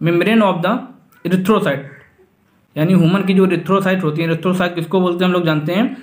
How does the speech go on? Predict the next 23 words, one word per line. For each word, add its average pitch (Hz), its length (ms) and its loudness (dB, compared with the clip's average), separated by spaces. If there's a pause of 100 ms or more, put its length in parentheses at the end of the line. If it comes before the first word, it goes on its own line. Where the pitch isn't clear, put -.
(280)
आरबीसी 160 380 0
को 175 200 -2
क्या 160 160 0
बोलते 147 240 -4
हैं 143 80 0
हम 156 60 2
लोग, 240 360 -2 (180)
erythrocyte 175 440 -2
बोलते 160 240 -2
हैं, 151 80 2
यानी 180 140 2
red 165 220 0
blood 190 220 0
cell 147 220 -4
को 160 160 0
ही 180 80 0
erythrocyte 165 460 -2
बोलते 151 280 -2
हैं। 185 260 -4 (180)
उसमें 185 280 0
क्या 208 100 0
होता 147 220 -2
है, 190 280 -4